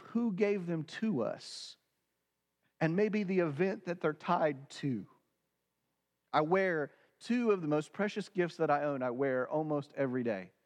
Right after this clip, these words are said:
One of them is this watch. My grandmother and my great-grandmother gave me this watch as a memento of when I was hired at H L G to become a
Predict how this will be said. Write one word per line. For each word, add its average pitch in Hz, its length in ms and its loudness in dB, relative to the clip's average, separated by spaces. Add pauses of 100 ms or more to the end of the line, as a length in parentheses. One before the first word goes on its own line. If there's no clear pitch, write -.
(680)
One 170 240 2
of 208 140 -2
them 208 160 0
is 175 160 -2
this 151 240 -2
watch. 131 520 -4 (520)
My 143 140 4
grandmother 180 600 2
and 165 80 -2
my 143 120 2
great-grandmother 160 760 0
gave 156 200 2
me 156 140 0
this 156 480 -2 (360)
watch 151 580 -2 (360)
as 131 360 0 (280)
a 135 80 2
memento 165 580 2
of 156 100 2
when 160 200 0
I 156 100 2
was 143 180 -2
hired 156 420 0
at 127 80 -2
H 143 220 -4
L 143 100 0
G 131 200 -2
to 113 100 -2
become 120 260 -4
a 113 80 -2